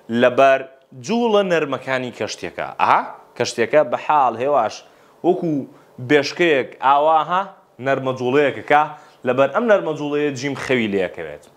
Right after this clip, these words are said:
Silver sat down heavily against the barrel. ئەم سلڤەرە چیەکات؟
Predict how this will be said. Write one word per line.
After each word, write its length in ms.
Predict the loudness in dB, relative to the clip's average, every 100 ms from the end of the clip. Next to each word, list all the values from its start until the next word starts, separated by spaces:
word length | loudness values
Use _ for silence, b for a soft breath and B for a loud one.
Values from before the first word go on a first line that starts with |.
| B B B B 0
Silver 400 | 2 4 4 4 0 -4 -12 -2
sat 160 | 0 2 2
down 260 | 2 0 -2
heavily 320 | -4 -4 -2 0
against 240 | 0 -4 -6
the 60 | -6
barrel. 260 | -6 -8 -14 -20 b b b _
ئەم 140 | 2 2 2
سلڤەرە 540 | 0 4 4 4 4 2 0 -6 _ _ _ -10
چیەکات؟ 540 | 0 2 4 2 0